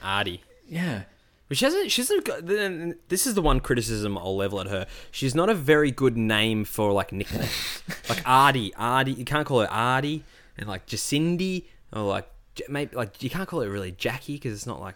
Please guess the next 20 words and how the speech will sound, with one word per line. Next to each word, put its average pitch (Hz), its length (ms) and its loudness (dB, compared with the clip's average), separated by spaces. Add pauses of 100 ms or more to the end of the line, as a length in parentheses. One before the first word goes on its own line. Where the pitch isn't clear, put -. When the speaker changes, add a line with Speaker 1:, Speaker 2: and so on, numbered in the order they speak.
(160)
Speaker 1:
Jas-, - 500 -4
it's 104 160 -10
not, 107 120 -8
like, 98 220 -12
J-, - 160 -8
it's 117 160 -8
Speaker 2:
Yeah. 110 120 -2 (520)
Speaker 1:
So 107 320 2 (100)
she - 180 -2
needs 156 180 0
to 127 60 -2
sort 123 180 2
that 101 160 -2
shit 101 160 0
out 85 240 -4
before 92 320 -4
she, - 100 -14 (100)
before 92 340 -6
she 131 100 -8
does. 87 180 -8